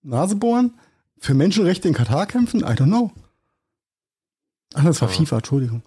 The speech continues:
Speaker 1: war nicht uefa. Ähm, ja, es ist, äh, verstehe ich, verstehe ich einfach nicht so, so ein, so ein Schwachsinn. Ähm, ich meine, dann geht's hier um ganz klare Statements und, und Organisationen wie eine uefa, äh, schreiben sich auch auf die Fahne mit,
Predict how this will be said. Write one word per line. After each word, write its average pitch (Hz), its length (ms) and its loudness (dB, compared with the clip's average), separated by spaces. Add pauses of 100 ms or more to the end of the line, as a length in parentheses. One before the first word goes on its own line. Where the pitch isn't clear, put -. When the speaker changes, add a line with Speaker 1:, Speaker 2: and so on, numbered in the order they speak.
(100)
Speaker 1:
war 120 100 -2
nicht 123 180 -2
uefa. 131 380 -10 (1400)
Ähm, 139 440 2 (140)
ja, 170 160 4
es 147 160 4
ist, 139 200 2
äh, 127 720 2
verstehe 131 340 0
ich, 143 120 -2
verstehe 127 280 0
ich 123 100 0
einfach 120 200 0
nicht 123 160 2
so, 117 240 -4
so 113 160 0
ein, 113 160 0 (440)
so - 140 -2
ein 110 80 4
Schwachsinn. 131 840 2
Ähm, 113 560 0 (1000)
ich 101 80 -6
meine, 123 140 2
dann 123 100 2
geht's 123 180 0
hier 143 100 0
um 131 80 2
ganz 131 180 0
klare 120 260 0
Statements 127 500 0
und, 117 220 2 (340)
und 127 260 -8
Organisationen 120 640 0
wie 127 60 4
eine 127 100 2
uefa, 120 840 0
äh, 107 40 -2
schreiben 123 300 -2
sich 120 160 -2
auch 117 80 2
auf 120 160 0
die 127 80 -4
Fahne 123 340 2
mit, - 280 0